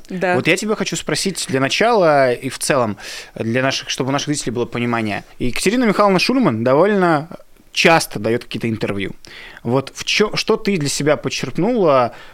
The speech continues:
Speaker 2: нового из общения? Как ты для себя открыла? Потому что у тебя особенность сейчас заключается в том, что не только говоришь про актуальные штуки, но и немножко добавляешь личного в это интервью, какие-то разговаривая на темы, пытаясь раскрыть персонажа как такого человека.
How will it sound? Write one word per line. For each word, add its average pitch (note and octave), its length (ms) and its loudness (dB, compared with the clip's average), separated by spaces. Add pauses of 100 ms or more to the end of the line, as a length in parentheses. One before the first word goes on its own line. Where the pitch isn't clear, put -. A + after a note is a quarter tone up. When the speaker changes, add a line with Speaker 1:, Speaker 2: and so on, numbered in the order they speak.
(140)
Speaker 2:
нового D3 560 4
из A2+ 140 0
общения? A2 320 -2
Как E3+ 180 0
ты F3+ 80 -4
для C3+ 140 -4
себя C#3+ 220 0
открыла? C3 240 0
Потому B2 260 -4
что - 100 -8
у C3 60 -2
тебя D3+ 240 0
особенность D#3+ 420 -2
сейчас D3 140 -2
заключается - 240 -4
в - 20 -8
том, D#3+ 80 0
что - 140 -6
не C3+ 40 -2
только A3 260 -2
говоришь F#3+ 220 0
про F3+ 120 0
актуальные E3 400 2
штуки, - 260 -6
но C3+ 80 0
и F3 220 2
немножко C#3+ 320 0
добавляешь C3+ 420 0 (300)
личного C3+ 520 0
в G#2+ 60 0
это G#2+ 160 -2
интервью, A#2+ 380 0
какие-то - 280 -4
разговаривая B2 640 2
на A#2 280 0 (260)
темы, E3+ 320 2
пытаясь - 320 0
раскрыть C#3 380 -4
персонажа C#3+ 500 -2
как - 320 -2 (420)
такого G2 380 -4 (380)
человека. C#3 760 2